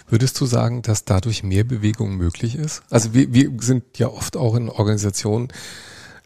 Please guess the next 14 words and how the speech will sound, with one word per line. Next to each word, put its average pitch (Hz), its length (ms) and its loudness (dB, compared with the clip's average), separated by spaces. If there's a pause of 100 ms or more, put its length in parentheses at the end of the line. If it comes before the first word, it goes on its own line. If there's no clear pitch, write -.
(120)
ähm, 101 520 2
unterwegs, 113 540 2
in 113 80 -2
denen 104 160 0
wir 101 80 4
so 110 100 -2
das 101 220 -2
Gefühl 123 480 2
haben, 113 260 4
da 98 120 2
sind 101 180 -2
einfach 101 440 -2
Strukturen 117 540 0
erstarrt. 101 800 -2